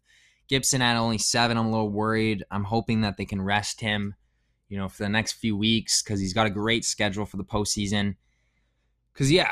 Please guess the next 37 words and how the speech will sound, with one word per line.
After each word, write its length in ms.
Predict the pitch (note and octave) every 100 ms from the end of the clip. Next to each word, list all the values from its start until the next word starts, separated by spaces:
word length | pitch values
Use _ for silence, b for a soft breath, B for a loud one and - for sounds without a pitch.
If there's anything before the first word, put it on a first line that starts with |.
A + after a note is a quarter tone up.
| D#2+ F2+
I 60 |
was 140 | G2+ -
thinking 300 | B2+ A#2+ A#2+
of 100 | A2+
maybe 420 | A2+ A2 G#2 F2+ -
trading 380 | D3+ D3 D3
him, 400 | C#3 C3+ C3 B2+
but 160 | A2+ G#2+
there's 120 | A#2
no 100 | D3+
point 180 | D3 C3
trading 280 | - B2 A#2+
him 100 | A2+
right 120 | G#2+
now 420 | G#2+ G#2+ G#2+ G#2 - _ _
'cause 340 | G#2+ F#2+ -
his 360 | G#2+ G2+ - - _ _
value 420 | - G2+ G2+ F#2+ F#2
is 120 | F2
just 240 | F#2 -
way 140 | F#2+ F#2+
too 200 | - F2+
high 380 | F#2 F2+ F2 F2
for 120 | F#2+
the 120 | F#2
end 140 | F2+
of 80 | F2+
the 60 | F2
year. 460 | F2+ F#2+ F#2+ F#2
I'm 100 | D2+
hoping 500 | F#2 F#2 F#2+ E2+ E2+ -
he 80 | -
can 60 | E2+
get 160 | F2+
that 160 | F#2 F2
injury 280 | G2+ G2 F#2+
stuff 420 | - F#2+ F2+